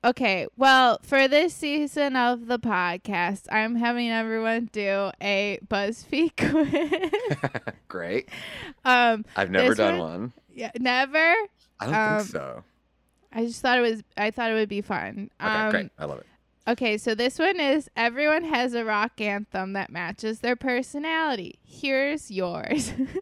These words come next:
Speaker 2: <laughs>
Speaker 1: Okay, "What do you do when you're angry? Break stuff, practice sports, try to calm down, listen to angry music,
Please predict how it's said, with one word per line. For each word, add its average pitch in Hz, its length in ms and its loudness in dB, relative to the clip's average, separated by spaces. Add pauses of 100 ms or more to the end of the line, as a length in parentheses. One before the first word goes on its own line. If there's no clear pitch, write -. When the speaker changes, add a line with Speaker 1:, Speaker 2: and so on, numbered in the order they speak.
(440)
Speaker 2:
<laughs> 151 320 -8 (1000)
Speaker 1:
Okay, 233 440 -2 (280)
"What 233 280 2
do 302 100 -6
you 330 160 2
do 254 260 -2
when 240 160 -2
you're 233 200 -2 (100)
angry? 208 640 -6 (340)
Break 214 320 0
stuff, 349 420 0 (160)
practice 247 640 -2
sports, - 880 0
try 214 320 -2
to 247 80 -4
calm 320 300 -2
down, 214 560 -4
listen 220 400 -4
to 170 100 -10 (160)
angry 226 580 -4
music, 208 640 -6